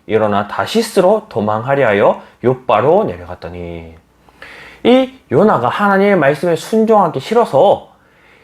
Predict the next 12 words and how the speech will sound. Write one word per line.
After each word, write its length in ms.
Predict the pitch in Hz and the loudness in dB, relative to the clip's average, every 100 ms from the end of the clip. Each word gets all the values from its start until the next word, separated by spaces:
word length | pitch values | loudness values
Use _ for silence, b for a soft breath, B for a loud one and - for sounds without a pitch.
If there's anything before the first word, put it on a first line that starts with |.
| b - | b -2
그 280 | 202 170 107 | 2 2 2
니느웨가 560 | 139 175 233 196 120 | 2 4 4 4 2
아닌 460 | 104 135 180 87 - _ | -2 -2 -4 -4 -12 _
반대편, 720 | - 117 156 190 220 - 92 78 b b b | -10 -4 0 0 -2 -6 -12 -14 b b b
지구의 540 | - 175 202 247 208 - | -6 0 2 4 2 2
끝이라고, 840 | 269 - - 226 190 147 196 - _ | -6 -4 -2 0 2 2 0 -6 _
그 100 | - | -12
당시에 580 | 107 110 113 151 113 117 | -8 -6 -4 0 2 0
이제 180 | 113 110 | -4 -8
지구의 400 | - 180 202 180 | -2 2 2 2
끝이라고 500 | 226 - 220 185 143 | -2 -4 -2 2 4
여겨졌던 580 | 135 156 135 - 131 | 2 2 -2 0 -2